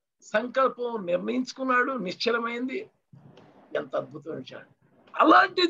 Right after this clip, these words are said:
దేవుని బిడ్డలం మనం, హల్లెలూయా. అలాంటి దేవుడు మనం నమ్ముకున్నాం, అలాంటి దేవుడు మన రక్షకుడు, అలాంటి దేవుడి కోసం మనం ప్రకటిస్తున్నాం. ఎంత అద్భుతమైన విషయం, ఎంత గొప్ప దేవుడు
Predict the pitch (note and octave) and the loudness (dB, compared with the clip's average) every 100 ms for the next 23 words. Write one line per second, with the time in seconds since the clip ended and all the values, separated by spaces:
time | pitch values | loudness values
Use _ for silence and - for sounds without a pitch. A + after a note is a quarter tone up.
0 | D#4+ D#4+ D#4+ D4+ C#4 C4+ A#3 A3 - - | 8 8 6 4 4 4 4 2 0 0
1 | D3+ B3 B3+ A#3+ - - _ - C4 D4+ | 4 6 6 4 2 -2 _ 0 4 4
2 | D#4+ D4+ D#4 D4+ C#4+ C#4+ C4+ C4 B3+ C4 | 2 0 2 4 4 2 2 2 0 -2
3 | B3+ F#3+ - _ _ _ _ _ _ - | -2 -2 -2 _ _ _ _ _ _ 0
4 | C4+ D#4 D#4+ C#4 C#4 D4 C#4+ C4 C4 B3+ | 4 4 0 -4 0 2 2 0 0 -2
5 | C4+ C4 D#4 D4+ C4+ - - _ _ _ | -4 -6 -6 -4 -4 -4 -8 _ _ _
6 | _ _ - - E4+ E4 D4+ D4+ D4 D4 | _ _ 0 4 2 0 -2 2 2 0
7 | A#3+ C4+ C4 A#3+ A#3+ B3+ D4 - C4 G3+ | -4 -2 -2 -2 -4 -6 -8 -6 -2 -2
8 | B2+ _ _ _ _ _ _ _ _ _ | -4 _ _ _ _ _ _ _ _ _
9 | _ _ _ - D#3+ F#3+ G#3 F#3+ F#3 - | _ _ _ -6 -4 -2 -2 -2 -6 -16
10 | F3+ D3 B2+ - - - - _ _ _ | -16 -20 -20 -20 -20 -20 -20 _ _ _
11 | - F#3+ B3 - F#3 E3+ G#3 - - G#3 | -14 -8 -8 -6 -6 -4 -4 -6 -2 0
12 | E3 - _ _ _ _ F3 G3 | 0 -6 _ _ _ _ -4 -2